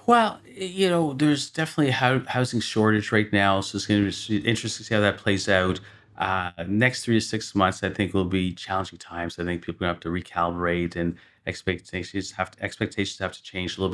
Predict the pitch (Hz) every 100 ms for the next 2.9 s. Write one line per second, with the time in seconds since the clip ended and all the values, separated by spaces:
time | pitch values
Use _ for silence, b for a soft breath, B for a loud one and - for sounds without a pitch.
0 | 92 B B B B - - 175 220 294
1 | 294 - 302 - 131 - 87 87 - -
2 | - 92 95 104 110 110 - 135 127